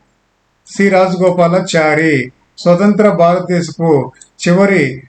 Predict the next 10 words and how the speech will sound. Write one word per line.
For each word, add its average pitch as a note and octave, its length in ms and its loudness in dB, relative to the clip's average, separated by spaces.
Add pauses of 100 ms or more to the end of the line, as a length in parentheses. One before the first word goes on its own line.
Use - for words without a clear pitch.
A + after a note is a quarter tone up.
(200)
గవర్నర్ F#3 420 2
జనరల్ E3+ 340 2
ఎవరు D#3 560 0 (340)
అని D#3 120 -2
అడిగినప్పుడు F#3 760 0 (240)
సి F#3 220 -2
రాజగోపాలాచారి. E3+ 2000 -2 (240)
మరి E3+ 200 2
ఇంపార్టెంట్ G3 400 0
అయిన, F#3 340 0